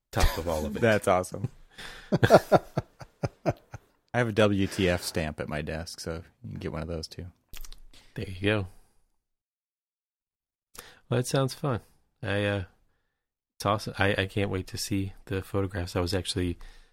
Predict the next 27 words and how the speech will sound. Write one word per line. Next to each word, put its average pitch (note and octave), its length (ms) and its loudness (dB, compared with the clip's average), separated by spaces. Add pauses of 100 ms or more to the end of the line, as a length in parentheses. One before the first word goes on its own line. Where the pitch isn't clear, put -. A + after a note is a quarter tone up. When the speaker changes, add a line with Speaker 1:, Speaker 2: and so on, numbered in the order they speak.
(180)
Speaker 1:
uh, F2 260 0
as F#2+ 180 -2
you F#2 80 0
were F2 60 -2
talking F#2 360 -2
about, F2+ 300 -6
trying F#2 200 -2
to F2+ 60 -4
scour F2+ 500 -4
H F#2 240 -6
M F2 120 -2
C F2 360 -4 (120)
and, E2+ 340 -4
uh, E2+ 220 -2 (600)
Baseline F2 480 0
tables, E2+ 500 -2
and, E2+ 280 -4 (420)
um, F2 360 -4 (680)
hadn't F#2+ 220 0
quite - 380 -2
and F2+ 160 -4 (420)
quite - 300 -2
found G2 420 -2
your F#2 280 0
table - 340 -8
yet, F2+ 340 -6 (100)
but, - 220 -6